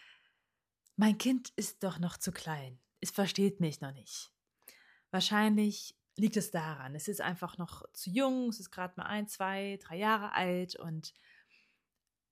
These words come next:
es versteht mich noch nicht. Wenn es älter wird, dann wird es mich verstehen.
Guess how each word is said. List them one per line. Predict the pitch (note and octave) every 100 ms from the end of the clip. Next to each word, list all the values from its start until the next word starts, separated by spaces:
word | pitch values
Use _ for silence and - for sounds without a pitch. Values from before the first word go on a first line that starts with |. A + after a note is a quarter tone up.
| _ _ _ _ -
es | F3+
versteht | - E3+ E3+ D3+ D3+
mich | C3+
noch | C#3
nicht. | - -
Wenn | F#3+
es | G#3+ G#3+
älter | A3 A3+ G3+ F3+
wird, | F#3 F3+ F3 -
dann | E3 E3 D3+ -
wird | F3 G#3+
es | F3
mich | E3+ -
verstehen. | - D#3 - C#3 D3+